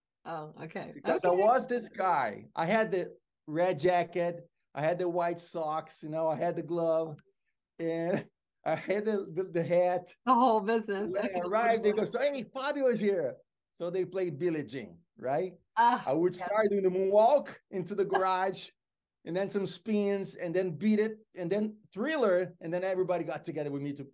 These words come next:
Speaker 2: know, to dance Thriller. And I was
Speaker 1: That's
Speaker 2: leading everybody. <laughs>
Speaker 1: so fun.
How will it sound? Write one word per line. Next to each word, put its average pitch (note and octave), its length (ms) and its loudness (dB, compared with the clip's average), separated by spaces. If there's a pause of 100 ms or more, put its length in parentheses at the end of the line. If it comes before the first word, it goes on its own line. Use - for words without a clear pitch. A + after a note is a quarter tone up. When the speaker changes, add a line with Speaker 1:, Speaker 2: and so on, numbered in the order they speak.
(220)
Speaker 2:
know, C3 60 0
to C#3 120 -4
dance B2 220 -2
Thriller. A2+ 340 -2 (260)
And A3+ 260 2
I C#3 40 -2
was C#3+ 120 -2
Speaker 1:
That's D3+ 80 -2
Speaker 2:
leading E3 220 4
everybody. C#3 540 -4 (200)
<laughs> - 400 -2
Speaker 1:
so B3 360 4
fun. F3+ 460 -2